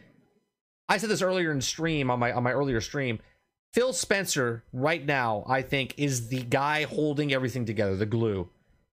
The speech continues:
If he leaves or gets fired and they bring in some other guy to take over, I think that's when they start nickel and diming and screwing people over. But I really think that Phil is that guy that's like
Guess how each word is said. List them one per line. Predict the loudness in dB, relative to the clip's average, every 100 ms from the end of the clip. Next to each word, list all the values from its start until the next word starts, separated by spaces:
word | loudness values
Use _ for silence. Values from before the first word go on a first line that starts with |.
| _ _ _
If | -2 -2
he | -4 -2 0 0 0
leaves | 0 0 0 -2 -2 -4 -2
or | -2
gets | -2 -2
fired | -4 -2 0 2 0 -2 -4 -6 -16 -2
and | 0
they | 0
bring | 0 0
in | 0 0
some | 0 0 0
other | -2 0 0
guy | 0 0 0
to | -2
take | -2 -2 0
over, | -2 -2 -4 -4 -10 _ _ _ _ -4
I | 0 0
think | 0 -2 0
that's | 0 0 0
when | 0
they | 0
start | 0 -2 -2 -8 -20 -18 -4
nickel | -2 0 0
and | 0 2
diming | 2 2 0 0
and | 0
screwing | -2 -4 -2 -2 -2
people | -4 0 0
over. | 2 0 -2 -4 -20 -20 -2
But | 0
I | 2
really | 2 2 2 0
think | -2 0 0 0
that | -2 -2
Phil | -2 0 2 2 2
is | 2
that | 2 0 2
guy | 2 2 2
that's | 0 -2 0
like | 0 0 -4